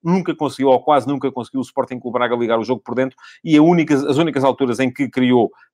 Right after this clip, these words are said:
perigo, e criou ainda assim três, quatro ocasiões de golo. Não vi as dez ocasiões, eh, que o Carlos Carvalhal, de que o Carlos Carvalhal fal-, falou no final na conferência de imprensa, mas vi três ou quatro boas situações, eh, de, de golo para o Sporting Clube Braga, mas foi pouco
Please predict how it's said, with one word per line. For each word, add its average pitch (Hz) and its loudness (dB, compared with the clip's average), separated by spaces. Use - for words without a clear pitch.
perigo, 160 2
e 262 -6
criou 147 4
ainda 131 0
assim 110 -6
três, 107 -6
quatro 98 -4
ocasiões 101 -8
de 90 -14
golo. 98 -6
Não 151 0
vi 139 2
as 110 2
dez 120 4
ocasiões, 104 -2
eh, 110 0
que 127 -2
o 123 2
Carlos 110 -2
Carvalhal, 110 -2
de - -20
que - -6
o 123 -4
Carlos 113 -6
Carvalhal 104 -4
fal-, 110 -8
falou 117 -2
no 110 -6
final 98 -6
na 104 -8
conferência 104 -12
de 143 -6
imprensa, 240 -2
mas 330 2
vi 247 2
três 151 2
ou 131 2
quatro 113 0
boas 123 2
situações, 101 -10
eh, 104 0
de, 113 4
de 131 2
golo 117 2
para 117 -4
o - -2
Sporting 120 -6
Clube 120 -4
Braga, 131 0
mas 254 -8
foi 302 0
pouco 370 2